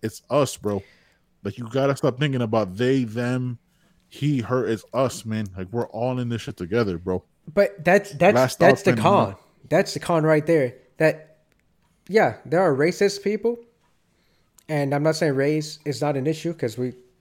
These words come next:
Speaker 2: talk about it in every fucking podcast, and we've seen what's going on.
Speaker 1: Yep.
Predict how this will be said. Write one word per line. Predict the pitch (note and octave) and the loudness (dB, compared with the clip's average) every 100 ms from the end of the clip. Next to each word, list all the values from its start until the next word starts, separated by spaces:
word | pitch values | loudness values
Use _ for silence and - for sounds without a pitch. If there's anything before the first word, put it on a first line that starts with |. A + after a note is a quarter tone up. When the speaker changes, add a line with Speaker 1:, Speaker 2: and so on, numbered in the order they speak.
| _ _ | _ _
Speaker 2:
talk | - A#2 C3 | -8 -8 -4
about | A#2+ B2+ | -2 0
it | B2 | 0
in | A#2+ | -2
every | A#2+ B2 | -4 -6
fucking | B2 B2 | -6 -8
podcast, | A#2 C3 - C#3+ D3 - _ _ - | -2 -2 0 -4 -4 -12 _ _ -12
and | A#2 A#2 G#2+ | -8 -6 -6
we've | A#2 A2+ | -8 -8
seen | - C3 | -6 -2
what's | B2+ A#2+ | -2 -2
going | C3+ C3+ | -2 -2
on. | D3+ D3+ | -2 -6
Speaker 1:
Yep. | G#2 | -14